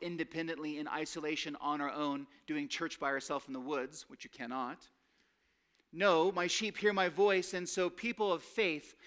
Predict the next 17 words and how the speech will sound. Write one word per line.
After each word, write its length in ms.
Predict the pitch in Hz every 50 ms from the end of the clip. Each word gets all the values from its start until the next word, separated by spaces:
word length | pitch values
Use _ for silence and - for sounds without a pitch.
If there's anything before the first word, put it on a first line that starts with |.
| - -
flock 680 | - - - - - - 190 190 180 160 139 135 - - - _ _ -
together. 520 | - 165 147 160 175 170 127 117 - - _ _ _ _ _ _ _ _ _ _ _ _ _ _ - - - - - - _ _ _ _ _ -
You 80 | 165
see, 140 | 165 - 214
the 100 | 190 196
Gospel 460 | 175 220 240 285 277 - - 262 240
of 100 | 214 185
John 500 | 156 156 208 220 226 220 196 175 170 175
is 180 | 180 175 175 -
also 380 | - 170 202 247 247 - 247
the 140 | 240 190 190
story 460 | 175 - - - 233 226 214 214 190
of 200 | 175 170 - -
people 380 | - - 233 240 226 180 196 180
who 160 | - 196 202
believe 720 | 165 143 180 185 180 185 196 226 262 285 294 302 294 226 202
Jesus, 680 | - - 285 269 254 - - - - - - - -